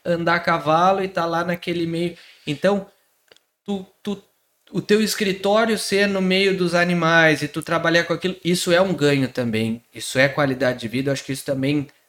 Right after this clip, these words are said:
deve ser levado em consideração, deve ser computado, tá? Agora, falando do dinheiro, financeiramente, é possível sim, mas, eh, pra mim é primordial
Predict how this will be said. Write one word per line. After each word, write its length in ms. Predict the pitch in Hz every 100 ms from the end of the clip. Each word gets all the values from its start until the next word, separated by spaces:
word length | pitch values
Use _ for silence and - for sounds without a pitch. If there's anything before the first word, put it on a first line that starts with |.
| _
deve 360 | 120 135 139 131
ser 560 | - 135 139 135 123
levado 400 | 131 127 135 135
em 60 | 127
consideração, 880 | - 127 - 120 117 110 - 135 147
deve 300 | 131 143 131
ser 240 | - 131
computado, 720 | - 123 120 - 107 101 95 - _ _ _ _ _ _
tá? 300 | - 104 - - - -
Agora, 320 | - 123 147 147
falando 420 | 156 147 175 175
do 140 | 170
dinheiro, 560 | 156 156 151 156 185 170
financeiramente, 880 | - 151 143 143 139 135 143 160 160
é 80 | 151
possível 480 | 147 - 170 151
sim, 300 | 139 - 160
mas, 720 | 175 143 147 156 139 - - - _ _ _ _ _ -
eh, 180 | 131 - _ _ _ -
pra 160 | 151 151
mim 200 | 170 190
é 60 |
primordial 1000 | 190 185 185 185 175 156 156 190 175 -